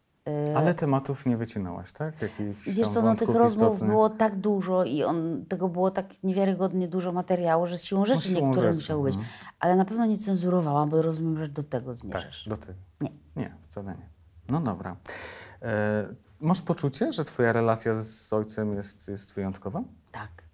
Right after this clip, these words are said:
Speaker 1: Uważam, że to jest absolutnie unikatowa relacja.
Speaker 2: I ta wyjątkowość polega na?
Speaker 1: Na tym, że możemy rozmawiać o tym wszystkim, o co
Speaker 2: Właśnie
Speaker 1: mnie
Speaker 2: na tym.
Speaker 1: pytasz. I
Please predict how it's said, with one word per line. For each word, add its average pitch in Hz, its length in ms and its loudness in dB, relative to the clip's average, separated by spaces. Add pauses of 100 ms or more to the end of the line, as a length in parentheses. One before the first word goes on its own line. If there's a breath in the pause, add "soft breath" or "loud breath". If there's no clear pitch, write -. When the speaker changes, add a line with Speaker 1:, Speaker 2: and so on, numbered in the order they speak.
(680 soft breath)
Speaker 1:
Uważam, 147 220 -2
że 180 60 -6
to 214 60 -2
jest 220 120 4
absolutnie 196 500 0
unikatowa 131 720 -4 (120)
relacja. 123 680 -8
Speaker 2:
I 123 60 -2
ta 117 180 0
wyjątkowość 120 540 0
polega 110 380 -2
na? 110 180 -4 (420)
Speaker 1:
Na 165 200 2
tym, 170 180 -6
że 170 160 -2
możemy 185 340 0
rozmawiać 180 480 0
o 165 80 -6
tym 170 160 -8
wszystkim, 160 480 -8
o 156 100 -4
co 120 60 -8
Speaker 2:
Właśnie 165 280 -2
Speaker 1:
mnie 98 100 0
Speaker 2:
na - 60 -2
tym. 92 40 -10
Speaker 1:
pytasz. 110 320 -12 (400 loud breath)
I 165 540 2